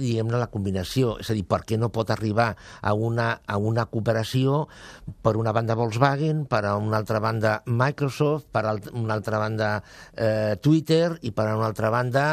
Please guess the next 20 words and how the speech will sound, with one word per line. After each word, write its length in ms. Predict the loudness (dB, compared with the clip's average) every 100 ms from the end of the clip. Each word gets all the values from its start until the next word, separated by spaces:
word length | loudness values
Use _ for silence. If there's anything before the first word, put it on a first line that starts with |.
| -2 -8 -14
mm, 640 | -6 -2 0 -2 -4 -4 -2
pues, 160 | 0
jo 80 | 0
què 80 | 0
sé, 160 | 0 0
Unilever, 600 | 0 0 2 2 0 -2
no? 180 | -2 -2 -8 -20 -4
Eh, 420 | 0 0 0 -4 -6
i 320 | -2 0 2
crear 460 | 2 2 2 0 -2
una, 320 | 0 0 0
una, 320 | 0 0 0 0
una 240 | 0 0
oferta 400 | 0 0 2 2
de 80 | 0
serveis 400 | 0 0 0 0
combinats 640 | 0 0 0 0 0 -4 -12 -10 0
per 140 | 0
als 180 | 0 -4
usuaris. 480 | -2 -2 -2 -8